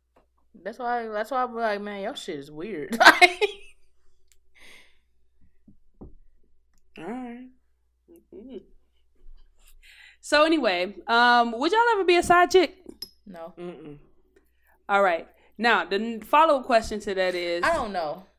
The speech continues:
Speaker 1: It depends on how desperate on times I am. Do I just wanna be an overall fucked up person and fuck up a house? Or, you know, do I care?
Speaker 2: I had to not know about the situation before.
Speaker 3: All right. Now, what if somebody is in a situationship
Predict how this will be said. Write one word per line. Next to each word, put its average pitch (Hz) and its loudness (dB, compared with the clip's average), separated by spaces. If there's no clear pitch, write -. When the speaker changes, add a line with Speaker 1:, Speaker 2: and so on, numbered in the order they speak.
Speaker 1:
It 208 -18
depends 254 -12
on 220 -10
how 214 -6
desperate 185 -12
on 165 -14
times 160 -14
I 147 -10
am. 147 -16
Do 175 -10
I 185 -6
just 180 -18
wanna 170 -16
be 165 -16
an 147 -8
overall 156 -8
fucked 165 -14
up 165 -14
person 175 -16
and 156 -20
fuck 175 -14
up - -18
a 151 -14
house? 156 -14
Or, 185 -4
you 185 -18
know, 175 -14
do 180 -14
I 165 -8
care? 165 -16
Speaker 2:
I 202 -2
had 214 0
to 175 -14
not 165 -6
know 156 -8
about 147 -10
the 147 -18
situation 147 -14
before. 143 -18
Speaker 3:
All 233 8
right. 170 2
Now, 214 4
what 277 4
if 392 -2
somebody 302 2
is 220 0
in 220 -2
a 185 -2
situationship 220 -6